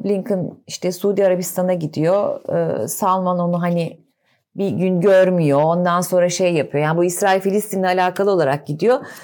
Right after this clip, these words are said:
Oradaki duruşları bile hiçbir zaman net değil. Yani bir yandan, e, daha arabulucu gibi durmaya çalışırken şimdi İsrail'e, e, mesafe koyuyorlar.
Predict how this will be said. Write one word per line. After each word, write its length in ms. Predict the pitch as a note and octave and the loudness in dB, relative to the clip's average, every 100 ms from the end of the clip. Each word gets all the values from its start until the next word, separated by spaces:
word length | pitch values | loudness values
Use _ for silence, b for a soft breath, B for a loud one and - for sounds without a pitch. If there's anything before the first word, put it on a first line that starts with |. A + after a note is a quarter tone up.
| B B | B B
Oradaki 380 | - G3+ B3+ A3+ | 0 2 2 0
duruşları 520 | A3 A3+ - A#3 A#3 | 0 0 2 2 2
bile 220 | F#3+ E3+ | 2 2
hiçbir 220 | F#3 F3+ F3 | 0 -2 0
zaman 480 | E3 D#3+ D#3 - - - | 0 0 -2 -6 -14 -4
net 340 | E3 D#3 D#3 | -2 -2 -2
değil. 200 | D3 C3 - | -2 -2 -2
Yani 440 | D#3+ C#3+ C#3+ A2+ | -2 0 -2 -2
bir 60 | F#3+ | 0
yandan, 560 | D#3+ E3 E3 E3 - - _ - C#2 - | 2 0 0 -2 -6 -16 _ -16 -6 -2
e, 560 | E3 D3+ C#3+ C#3 - - - | 0 2 0 -2 -4 -8 -6
daha 180 | F3 F3 | -4 0
arabulucu 500 | E3+ F3 E3+ E3+ E3 | 4 4 2 0 -2
gibi 200 | D#3+ E3 | -2 -2
durmaya 320 | E3 D#3+ D#3+ | -2 0 0
çalışırken 760 | E3+ F#3+ E3+ F#3 D#3+ E3 F3 A3 B B B B | 0 -2 -2 -2 -4 -4 -4 -6 B B B B
şimdi 280 | - F#3+ F3+ | -6 -2 0
İsrail'e, 580 | F#3 - F3+ E3+ E3+ E3 | -2 -2 0 2 2 0
e, 440 | - D3 D3 D3 | 0 0 0 0
mesafe 500 | E3 E3 E3+ D3+ D#3+ | 0 0 0 0 -2
koyuyorlar. 680 | D#3 D3 C3+ C3 D#3 A3 | -2 -2 -2 0 0 -2